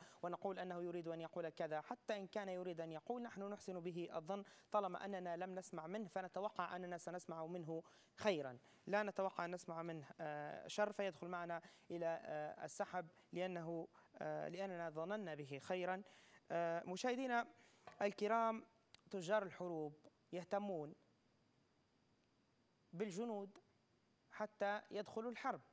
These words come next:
وبعد أن يصيب أحدهم أو يفقد أطرافه يتركونه وشأنه،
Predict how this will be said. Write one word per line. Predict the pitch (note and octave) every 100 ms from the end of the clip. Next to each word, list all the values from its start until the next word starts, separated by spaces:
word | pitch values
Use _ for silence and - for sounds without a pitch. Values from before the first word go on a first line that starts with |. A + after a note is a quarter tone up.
| _ _ - _ - -
وبعد | G#3 D4 C4 A3+ A3+ - _ -
أن | G#3
يصيب | G3 - G#3
أحدهم | E3+ - G3+ D#3+ C#3 F3+ C4 -
أو | G3
يفقد | G#3+ - E3
أطرافه | D#3+ E3 - E3+ C#3 - E3 - _ _ _ _ _ _ _ _ _
يتركونه | G#3+ C4 C4 D#4+ C#4+ B3
وشأنه، | A#3+ A3 G#3 D3 B2